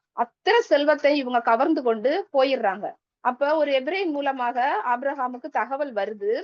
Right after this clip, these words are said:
வந்த உடனே இவர் என்ன பண்ணியிருந்திருக்கணும், நம்மனா என்ன பண்ணியிருந்திருப்போம்? "ஆஹ், நீ இவ்வளவு செல்வ செழிப்பான இடத்தை நோக்கி தானே நீ போன, இந்த இப்ப உனக்கு பிரச்சனை வந்துச்சுல, நீயே பாத்துக்க, நான் என-, எதுக்கு உனக்கு வ-, உனக்காக வரணும்?"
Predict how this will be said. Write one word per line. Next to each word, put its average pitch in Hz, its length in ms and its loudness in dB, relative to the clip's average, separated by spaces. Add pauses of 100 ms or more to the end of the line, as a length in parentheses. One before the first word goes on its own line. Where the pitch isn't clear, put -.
(800)
வந்த 226 340 0
உடனே 269 280 0
இவர் 240 160 -2
என்ன 233 200 -2
பண்ணியிருந்திருக்கணும், 233 760 -6
நம்மனா 254 280 -4
என்ன 247 160 -4
பண்ணியிருந்திருப்போம்? 208 760 -6 (460)
"ஆஹ், 254 200 2
நீ 262 120 -2
இவ்வளவு 277 340 0
செல்வ 269 260 2
செழிப்பான 269 540 -2
இடத்தை 247 320 0
நோக்கி 240 260 -6
தானே 285 240 0
நீ 247 180 -4
போன, 226 260 0 (480)
இந்த 240 160 -8
இப்ப 254 180 -4
உனக்கு 247 300 -4
பிரச்சனை 247 380 -4
வந்துச்சுல, 233 440 -2 (100)
நீயே 254 280 -4
பாத்துக்க, 220 420 -6 (120)
நான் 240 300 -4
என-, 240 200 -6
எதுக்கு 254 320 -6
உனக்கு 226 320 -4
வ-, 214 200 -2
உனக்காக 247 480 -4
வரணும்?" 220 520 -2